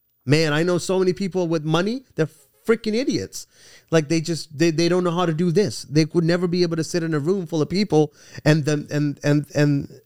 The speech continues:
have them value your opinion 'cause you sound like an idiot. If that <laughs> makes sense. Like, I've literally, I'm like, "I can't have a conversation with you. I can't.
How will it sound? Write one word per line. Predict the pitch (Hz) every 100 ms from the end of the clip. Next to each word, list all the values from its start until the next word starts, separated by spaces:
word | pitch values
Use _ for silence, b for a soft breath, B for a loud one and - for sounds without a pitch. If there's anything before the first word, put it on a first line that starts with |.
| _ _
have | - 170 170 143
them | 175 156
value | 147 165 170
your | 165
opinion | 156 - 226 165 -
'cause | - 151
you | 170
sound | - 208
like | 185 170
an | 175
idiot. | 285 285 127 - _ _ B B B B B
If | 139
that | 196 208
<laughs> |
makes | 247 262 -
sense. | 349 - 185 - -
Like, | 156
I've | 151 151
literally, | 190 202 160
I'm | 147
like, | 143 123
"I |
can't | 135 196 123
have | 131 123
a |
conversation | 131 120 117 196 151
with | -
you. | - _ _ -
I | 135
can't. | 180 220 139